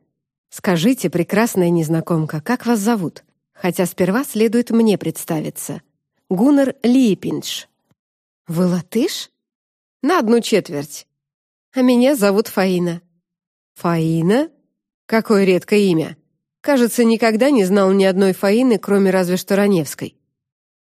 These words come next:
Я развела руками и улыбнулась. Я всё-таки почти угадала. Хотя и не скандинав, но прибалт,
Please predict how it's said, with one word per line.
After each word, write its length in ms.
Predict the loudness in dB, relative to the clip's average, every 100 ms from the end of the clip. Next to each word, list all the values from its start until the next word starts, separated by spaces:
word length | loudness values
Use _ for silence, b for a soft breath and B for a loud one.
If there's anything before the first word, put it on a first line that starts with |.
| _ _ -8
Я 220 | -4 -2
развела 460 | -2 -2 -2 0 -2
руками 440 | -4 -2 2 2
и 60 | 2
улыбнулась. 800 | 2 0 -2 -2 -4 -8 -16 _ _ _ _ _ -6
Я 200 | -6 -4
всё-таки 440 | -6 -4 -4 -6
почти 460 | -6 -6 -6 -6 -4
угадала. 600 | -2 -2 -2 -4 -6 -14 _ _ _ _ _
Хотя 300 | -8 -6 -2
и 60 | 0
не 120 | 0
скандинав, 760 | -2 -2 -2 0 0 0 -4 _ _ _ _ -2
но 140 | 0
прибалт, 640 | 0 -2 0 -2 -2 -8